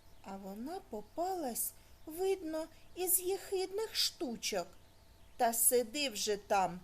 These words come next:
говорить, теж мені онучок. Я до іншої звертаюсь, благородно й чітко:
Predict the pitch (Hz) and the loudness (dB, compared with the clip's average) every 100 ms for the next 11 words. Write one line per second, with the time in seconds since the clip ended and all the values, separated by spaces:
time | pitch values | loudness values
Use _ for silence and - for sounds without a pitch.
0 | - - 190 220 208 190 180 170 - - | -14 -14 -4 -2 0 -2 -2 -4 -8 -16
1 | - - - - - - - - 285 196 | -20 -20 -20 -20 -20 -20 6 12 12 12
2 | 208 208 196 190 190 - - - 240 233 | 2 -2 -4 -6 -8 -12 -2 6 8 6
3 | 202 185 - 170 - - - - - - | 0 -2 0 -2 -4 -14 -20 -20 -20 -20
4 | - - - - - - - - - - | -20 -18 -16 -16 -16 -20 -20 -20 -20 -20
5 | - - - 180 226 220 226 415 427 349 | -18 -16 -10 4 6 6 6 8 8 6
6 | 254 - 247 240 233 226 247 254 - 208 | 2 2 2 0 -2 4 4 4 2 2
7 | 214 214 - - - - - 208 214 214 | 2 -2 -6 -8 -18 -16 -4 2 4 4
8 | 202 196 202 247 339 403 403 - - 202 | 0 2 4 4 4 0 0 0 0 -2
9 | - - 190 | -8 -6 -4